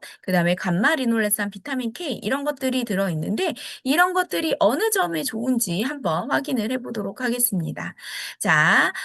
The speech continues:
우선 회화나무 추출물은 이제 갱년기에 더, 건강에 도움을 주고 생리활성 기능 이 등급에 있고요. 또 대소프-, 이소플라본, 뼈 건강에 도움을 줍니다. 우리 그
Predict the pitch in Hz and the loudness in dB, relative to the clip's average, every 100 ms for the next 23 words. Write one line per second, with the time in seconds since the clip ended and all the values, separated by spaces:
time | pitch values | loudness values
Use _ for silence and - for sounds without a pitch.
0 | - - 233 302 370 453 453 415 403 392 | -8 -2 0 2 4 6 6 4 2 -4
1 | 381 427 427 262 226 403 220 - _ 208 | -2 0 2 2 2 2 0 -6 _ -2
2 | 233 233 247 330 440 359 208 220 240 220 | -2 2 2 4 4 2 0 0 0 -4
3 | - - 202 202 262 233 185 233 190 208 | -6 -4 -2 2 2 2 0 -2 -2 0
4 | 233 226 180 175 330 370 392 381 359 359 | 0 0 -4 -6 -6 -6 0 0 2 0
5 | 349 - 185 277 294 - 214 349 349 226 | 0 0 2 2 0 0 0 2 0 0
6 | 160 147 - 156 240 294 - - - - | -2 -4 -4 -2 0 0 -4 -12 -16 -6
7 | 302 294 247 226 370 - - - 214 294 | -2 0 2 2 2 -2 -4 0 0 0
8 | 339 330 240 143 131 - - - - 466 | 2 2 2 -2 -8 -16 -6 0 4 4
9 | 427 359 254 247 233 220 180 202 208 - | 4 2 2 -2 0 2 4 4 2 0
10 | 175 156 151 - - 202 214 202 - - | -2 -2 -4 -8 -4 2 4 2 -2 -16
11 | - - 190 175 | -14 -2 2 2